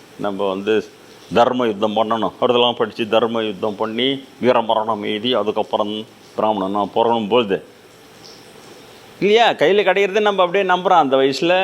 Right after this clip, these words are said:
நம்மள ஏன் அந்த பத்தொன்பது வயசுலயே இந்த அறிவுகள் ஏன் எல்லாருக்கும் போய் சேர்ந்துருக்கலாம்ல?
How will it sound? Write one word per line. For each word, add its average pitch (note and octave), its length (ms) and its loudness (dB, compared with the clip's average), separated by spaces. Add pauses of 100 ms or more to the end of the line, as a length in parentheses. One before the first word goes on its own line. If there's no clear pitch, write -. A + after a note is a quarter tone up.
(240)
நம்மள C#3 200 -2 (160)
ஏன் F#3 340 0
அந்த D#3+ 160 0
பத்தொன்பது E3 420 0
வயசுலயே E3+ 440 0 (460)
இந்த C#3+ 260 0
அறிவுகள் D3+ 480 2
ஏன் D3 240 0
எல்லாருக்கும் C3+ 340 2
போய் B2+ 260 -2
சேர்ந்துருக்கலாம்ல? A#2+ 1040 0